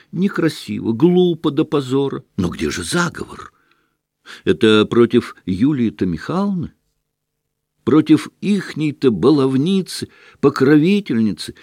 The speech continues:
прощавшей им без пути все их школьничество?" "Юлия Михайловна, о чем я вам долбил весь месяц без умолку? О чем предупреждал? Ну на что?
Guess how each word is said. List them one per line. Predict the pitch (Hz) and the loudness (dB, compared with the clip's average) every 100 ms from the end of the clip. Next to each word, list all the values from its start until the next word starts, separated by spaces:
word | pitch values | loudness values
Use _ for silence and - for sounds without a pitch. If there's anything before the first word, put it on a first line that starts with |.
| - | -12
прощавшей | - 123 131 - 156 160 - 135 | -2 0 0 0 0 0 0 -2
им | 147 160 143 | 0 -2 -2
без | 82 160 - | 2 2 0
пути | - 175 - 180 | -6 -6 -4 -6
все | 151 - 156 | -6 2 2
их | 139 - - | 2 -2 -12
школьничество?" | - - - 156 208 214 214 170 - - 80 - _ _ _ _ _ _ _ _ _ _ _ _ - | -8 -8 0 2 4 2 -2 -10 -12 -12 -12 -14 _ _ _ _ _ _ _ _ _ _ _ _ -12
"Юлия | - 113 104 87 | -6 -2 -2 -4
Михайловна, | - - 123 113 67 - _ _ _ _ _ _ _ _ - | -12 -6 -4 -4 -8 -18 _ _ _ _ _ _ _ _ -4
о | 90 | -4
чем | 104 - 107 120 127 | -2 -2 4 4 4
я | 131 123 | 2 2
вам | 127 135 | 2 0
долбил | 113 120 131 98 107 131 | 2 4 6 4 4 4
весь | 123 127 127 | 4 2 2
месяц | 113 127 135 120 | 2 2 0 -4
без | 113 131 117 | -2 0 0
умолку? | 135 139 - 165 _ _ _ _ _ _ - | 0 0 0 -2 _ _ _ _ _ _ -8
О | - | -6
чем | - 139 | 0 0
предупреждал? | - 131 117 131 127 104 120 147 165 _ _ _ _ _ _ _ _ | 2 2 2 0 -2 0 0 0 -6 _ _ _ _ _ _ _ _
Ну | - 143 | -6 -4
на | 143 135 | -4 -6
что? | - - 98 87 | -8 -10 -10 -10